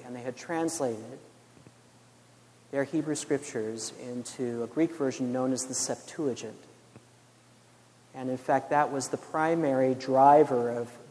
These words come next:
the Bible as we had it until really the last century when we started to go back. Well,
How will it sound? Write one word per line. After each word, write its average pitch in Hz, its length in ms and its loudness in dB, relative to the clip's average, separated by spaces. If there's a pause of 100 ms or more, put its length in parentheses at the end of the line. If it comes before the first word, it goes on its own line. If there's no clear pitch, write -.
the 131 60 -4
Bible 135 440 4
as 127 220 -2
we 123 80 -4
had 165 380 4
it 113 140 -6 (840)
until 131 720 0 (500)
really 147 340 2
the 127 100 -4
last 123 420 -2
century 156 400 -6
when 117 200 -10
we 117 60 -10
started 127 600 -4
to - 80 -16
go 127 200 -6
back. 123 400 -8 (280)
Well, 135 220 -8